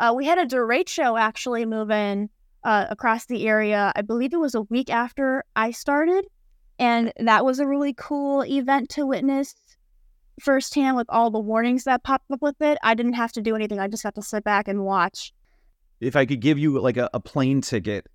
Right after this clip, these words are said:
Speaker 2: to go anywhere to observe weather in your el-, you know, in your element where you're like, "Oh, that would be really cool to watch this,"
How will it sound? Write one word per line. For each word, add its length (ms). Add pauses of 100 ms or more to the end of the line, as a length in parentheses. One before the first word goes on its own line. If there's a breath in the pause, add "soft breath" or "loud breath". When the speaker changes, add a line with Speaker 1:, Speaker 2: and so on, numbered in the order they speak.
(220)
Speaker 2:
to 100
go 260
anywhere 520
to 500
observe 840 (460)
weather 560
in 180
your 280
el-, 160
you 120
know, 120
in 160
your 160
element 500
where 120
you're 100
like, 180
"Oh, 140
that 80
would 80
be 80
really 220
cool 260
to 80
watch 500
this," 560